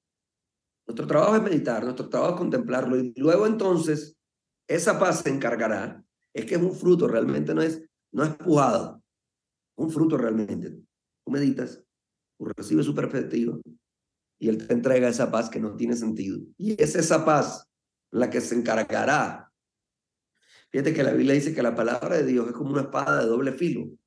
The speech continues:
que penetra y tiene el potencial de dividir entre el bien y el mal. El problema del temor al futuro es que no puedes diferenciarlo. El problema del futuro es que hay una cantidad de pensamientos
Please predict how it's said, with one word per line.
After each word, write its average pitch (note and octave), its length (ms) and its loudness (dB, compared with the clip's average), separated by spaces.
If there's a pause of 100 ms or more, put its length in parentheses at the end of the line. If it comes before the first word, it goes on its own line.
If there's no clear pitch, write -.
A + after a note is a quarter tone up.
(1300)
que B2+ 100 2
penetra B2 840 0 (1200)
y B2 80 -14
tiene B2+ 180 -4
el D3+ 120 -2
potencial C3+ 800 4
de B2+ 120 4
dividir B2+ 460 2 (160)
entre B2+ 300 -2
el B2 40 2
bien D#3+ 260 4
y C3 60 4
el A#2 100 4
mal. G#2+ 520 -4
El B2 120 -2
problema C#3+ 300 2
del - 120 0
temor D#3+ 280 2
al F3 80 0
futuro C3 480 -2 (440)
es C#3+ 120 -4
que G3 100 -2
no F3+ 120 2
puedes F3+ 180 0
diferenciarlo. B2+ 800 -2 (1500)
El - 100 -8
problema D3+ 280 0
del F#3 140 2
futuro E3 240 -2
es D#3+ 60 0
que F3+ 100 -2
hay F3+ 80 6
una F3+ 120 2
cantidad D3+ 520 -2
de F3 80 -4
pensamientos D3 720 -2